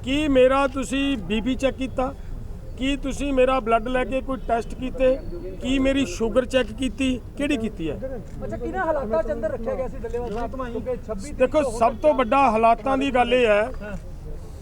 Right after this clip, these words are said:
Speaker 1: ਕਿ ਬਾਰ-ਬਾਰ ਇਹ ਗੱਲ ਆਉਂਦੀ ਰਹੀ ਹੈ ਕਿ ਤੁਸੀਂ ਜੀ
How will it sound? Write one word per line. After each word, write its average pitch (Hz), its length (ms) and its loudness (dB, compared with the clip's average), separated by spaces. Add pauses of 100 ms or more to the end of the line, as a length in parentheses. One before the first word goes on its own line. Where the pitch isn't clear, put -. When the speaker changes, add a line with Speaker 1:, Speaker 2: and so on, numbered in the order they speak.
(800)
Speaker 1:
ਕਿ 277 120 2
ਬਾਰ-ਬਾਰ 254 480 4
ਇਹ 285 120 6
ਗੱਲ 269 180 2
ਆਉਂਦੀ 262 240 2
ਰਹੀ 262 260 4
ਹੈ 269 100 2
ਕਿ 269 260 2
ਤੁਸੀਂ 262 380 -4
ਜੀ 262 440 -2